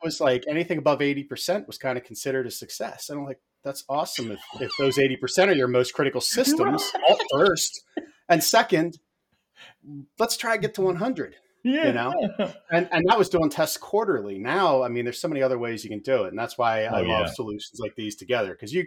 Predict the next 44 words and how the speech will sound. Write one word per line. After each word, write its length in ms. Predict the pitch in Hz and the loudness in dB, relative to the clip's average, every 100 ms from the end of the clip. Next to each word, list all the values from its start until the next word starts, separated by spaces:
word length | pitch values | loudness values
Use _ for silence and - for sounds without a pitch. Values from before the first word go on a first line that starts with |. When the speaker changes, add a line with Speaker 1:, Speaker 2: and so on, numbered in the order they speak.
| - | -4
Speaker 1:
you 200 | 143 190 | 2 6
also 320 | 143 117 131 | 6 4 -2
can 180 | 110 120 | -2 -4
do 200 | 110 123 | -2 0
that. 220 | 117 117 131 - | 2 0 -4 -10
You 100 | 165 | -8
can 100 | 123 | 0
replicate 480 | 123 - 127 117 107 | 0 0 -6 -8 -8
your 80 | 101 | -6
data 240 | 113 107 | -6 -6
from 120 | 110 | -8
site 240 | - 110 - | -6 -6 -6
to 60 | |
site 280 | - 113 110 | -6 -4 -4
from 100 | 113 | -8
within 240 | 104 120 | -10 -4
Speaker 2:
Oh, 160 | 220 190 - | 0 0 0
gosh, 340 | 131 135 - | -2 -2 -2
yes. 340 | 147 117 - | -2 -4 -2
Speaker 1:
your 140 | 170 139 | 0 2
O 160 | 95 | 0
S. 120 | - 135 | -4 -2
I 40 | |
mean, 240 | 135 135 127 | 0 -2 0
yeah, 260 | 202 127 104 | 2 2 0
like, 180 | 165 156 | -4 0
what 140 | 208 | 2
are 40 | 226 | 2
some 200 | 233 202 | 2 0
of 40 | |
the, 120 | 170 - | -2 0
your 200 | 156 175 | 0 0
favorite 440 | - 165 131 131 | 2 2 2 -2
features 460 | - 127 - 107 98 | -4 -6 -6 -8 -10
within 320 | 104 110 101 | -12 -10 -10
what 220 | 95 - | -10 -14
you 60 | 101 | -16
guys 200 | 98 95 | -16 -16
do? 120 | 90 - _ _ - - - - | -18 -20 _ _ -20 -20 -8 -2
Speaker 2:
Well, 320 | 196 185 139 - 104 170 170 | 0 0 -2 -4 -4 -4 -2
some 300 | - 240 240 | -2 0 2
of 80 | 202 | 2
the 40 | |
things, 200 | 180 143 | 0 -2